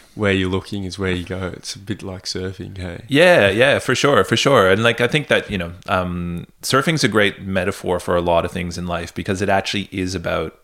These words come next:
Speaker 2: kinetic energy. Um, you know, it's about transference of energy from one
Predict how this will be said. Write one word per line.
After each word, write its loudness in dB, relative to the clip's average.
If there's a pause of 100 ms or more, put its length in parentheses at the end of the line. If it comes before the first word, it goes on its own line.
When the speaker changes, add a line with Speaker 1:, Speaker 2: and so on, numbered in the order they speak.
(120)
Speaker 2:
kinetic -8 (100)
energy. -4 (560)
Um, -2
you -6
know, -2
it's -6
about -2
transference -6
of -4
energy -6
from -8
one -6